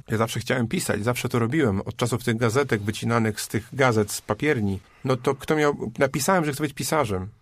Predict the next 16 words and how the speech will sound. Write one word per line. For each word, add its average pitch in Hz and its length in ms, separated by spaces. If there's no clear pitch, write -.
Skończyłem 143 420
polonistykę, 143 600
napisałem 123 400
dwanaście 143 380
książek, 123 340
no 123 100
to, 139 140
no 131 60
to 151 80
kto 208 180
miałby 202 160
być 143 100
pisarzem, 147 340
jak 156 160
nie 214 80
ja? 160 220